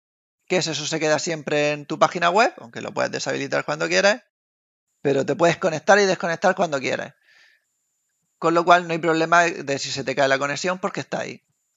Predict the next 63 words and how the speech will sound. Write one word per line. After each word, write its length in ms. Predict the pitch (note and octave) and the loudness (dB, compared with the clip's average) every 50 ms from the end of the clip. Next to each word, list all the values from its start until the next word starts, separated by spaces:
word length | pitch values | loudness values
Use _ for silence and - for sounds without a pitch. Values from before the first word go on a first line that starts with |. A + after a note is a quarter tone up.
| _ _ _ | _ _ _
Tú 220 | - C3+ C3+ C#3 C3+ | -14 -10 -8 -6 -6
lo 140 | C3+ C3+ | -6 -4
pones 220 | - C#3+ C#3 C#3 C#3 | -4 -4 -4 -2 0
a 40 | C#3 | 0
las 160 | C#3 C3+ C#3 | 0 0 0
doce 220 | D3 D3 - D#3+ | -2 -4 -2 -2
del 140 | D3 D3 D3+ | -2 -2 -2
mediodía, 720 | D3+ D3+ D#3 D#3+ D#3 E3 F3+ F#3 G3 G3 G#3+ G#3 C4 B3+ A3 | -4 -4 -2 -2 0 0 2 4 6 6 4 4 0 -4 -12
realmente 540 | F#3+ - B2 B2 C3+ C3+ C3+ C#3+ C#3+ - D3 | -14 -8 -4 -4 -4 -4 -4 -8 -6 -6 -6
empieza 340 | C#3 C#3+ C#3+ C#3+ - D3 C#3+ | -4 -4 -6 -2 0 0 0
el 80 | C#3 | 0
directo 300 | C3+ D3 D3 D3 - - | -2 -4 -6 -4 0 2
a 40 | D3+ | 4
la 120 | D#3+ E3 F3 | 4 4 4
una, 360 | F#3 F#3+ G3 G#3 A3+ A#3+ _ _ _ _ _ _ _ _ _ _ _ _ | 2 2 0 0 0 -2 _ _ _ _ _ _ _ _ _ _ _ _
y 120 | - C3+ | -10 -10
si 140 | A2+ B2 C3 | -8 -8 -10
se 240 | A#2 A#2+ C3 B2+ C3 | -8 -8 -8 -8 -6
te 140 | F#2+ - C3 | -4 -4 -4
desconecta 420 | C3+ C3+ - C#3 D3 D3+ - E3+ | -4 -4 -6 -6 -6 -4 -2 -2
a 20 | D#3+ | -2
la 60 | D#3 | -2
una 100 | D#3+ D#3+ | -2 -4
y 40 | E3 | -4
media, 400 | F3 F3+ F3 F3 F#3+ G3 G#3 G#3+ | -2 -2 0 4 4 6 4 4
a 220 | - - - B2 | 2 -4 -6 -4
la 120 | C3 C3 | -2 -2
una 160 | C#3 C#3+ D3 D3 | -2 -2 -6 -6
y 40 | |
treinta 320 | - C#3 C#3+ D3 C3+ D3 C#3 | -6 -6 -8 -2 0 0 0
y 80 | D3 | 0
uno, 300 | D#3 E3+ F3+ G3+ G#3 G3+ - _ | -2 -2 -2 -4 -4 -4 -8 _
sigues 440 | - - - E3 D3 D#3+ C#3+ - | -12 -6 -6 -2 -2 -2 -2 -2
con 180 | - - C#3 C3+ | -6 -8 -6 -6
el 100 | C3+ C3+ | -6 -6
mismo 260 | D3 D#3+ E3+ F3 F3 | -8 -10 -6 -6 -4
y 40 | E3 | -2
la 140 | C#3 C#3 C#3+ | -2 -2 -2
gente 320 | - D3+ D#3 D3 - E3+ | -4 -8 -8 -6 -6 -6
no 120 | D#3 D3 B2+ | -4 -4 -6
tiene 200 | D3+ C#3 C#3+ C3 | -6 -6 -4 -4
que 100 | C#3 B2+ | -4 -4
cambiar 400 | C#3 B2 B2+ C#3 C#3+ C#3 C3+ B2+ | -4 -6 -2 0 0 0 0 -2
de, 680 | B2 C3 C3 B2+ B2+ B2+ B2+ B2+ B2 B2+ B2 - _ _ _ _ _ _ _ _ _ | -4 -4 -2 -2 -2 -4 -4 -4 -6 -8 -8 -12 _ _ _ _ _ _ _ _ _
de 120 | - C3 | -8 2
página, 440 | - D3+ E3 - - F#3 F3 E3+ D#3 | 4 4 4 4 0 0 2 4 4
de 60 | C#3+ | 4
U 100 | C#3 C#3 | 2 0
R 340 | C3+ B2 - B2+ C3+ D3+ E3 | -2 0 0 0 0 2 2
L 320 | E3 E3+ F3+ F3+ F3 E3+ - | 2 2 2 2 2 0 -2
y 60 | C#3+ | -4
de 140 | B2+ B2 B2 | -6 -6 -4
nada. 360 | B2+ B2+ A#2+ B2+ - C#3 _ _ _ _ _ _ _ _ _ _ _ _ _ _ _ | -2 -2 -2 -4 -6 -12 _ _ _ _ _ _ _ _ _ _ _ _ _ _ _
Y 180 | - D3 C#3+ C#3+ | -6 -4 -4 -4
incluso 340 | C#3 C3 C3 D3 - C#3+ C#3 | -4 -6 -8 -8 -6 -4 -4
lo 140 | C3+ B2+ G#2 | -4 -2 0
puedes 220 | C#3+ C#3+ D3+ D3+ | 2 2 4 6
aprovechar 600 | C3+ C3+ - C#3 C3+ C3 C3+ - - G#3+ G3 - | 4 4 2 0 -4 -6 -4 -2 0 -2 0 -2
para 160 | - B2 B2 | -4 -6 -6
otros 220 | B2 B2 B2+ B2 A2+ | -6 -6 -8 -10 -8
días 220 | B2+ C3 B2 B2 | -8 -8 -8 -8
si 140 | - C#3 - | -10 -8 -4
quieres. 320 | - - A#2 G#2 - - | -4 -4 -4 -4 -8 -14